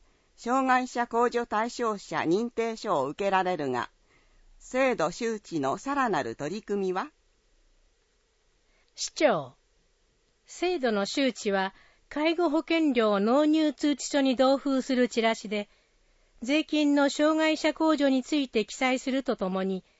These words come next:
Speaker 2: 要介護認定結果通知に申請書を同封していたが、対象外の人が多く混乱を招いたことから、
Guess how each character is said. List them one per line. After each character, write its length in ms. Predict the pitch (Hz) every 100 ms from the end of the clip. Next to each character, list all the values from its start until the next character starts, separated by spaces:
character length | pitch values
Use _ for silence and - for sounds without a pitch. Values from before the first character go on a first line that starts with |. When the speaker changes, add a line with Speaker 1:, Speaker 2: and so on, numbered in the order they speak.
| _ _ _ _ -
Speaker 2:
要 240 | 254 311 330
介 300 | 339 320 311
護 140 | 311
認 260 | 302 302 285
定 320 | 240 208 190
結 240 | 233 233
果 160 | - 311
通 260 | - 294 269
知 140 | 220
に 180 | 196 190 - -
申 260 | - 311
請 260 | - 320 302
書 220 | - 277
を 80 | 254
同 200 | 247 269
封 220 | 240 262
し 80 | -
て 140 | 262
い 80 | 240
た 160 | 247 214
が、 200 | 180 180 _ _ _ _ _
対 200 | 285 330
象 260 | - 349 294
外 240 | 277 262
の 80 | 247
人 240 | - 302
が 220 | 254 202
多 140 | 220 202
く 240 | - 180 - _
混 240 | - 285 294
乱 240 | 285 277
を 60 | 262
招 280 | 254 269 294
い 80 |
た 120 | 262 226
こ 100 | 220
と 160 | 254
か 140 | - 196
ら、 180 | 190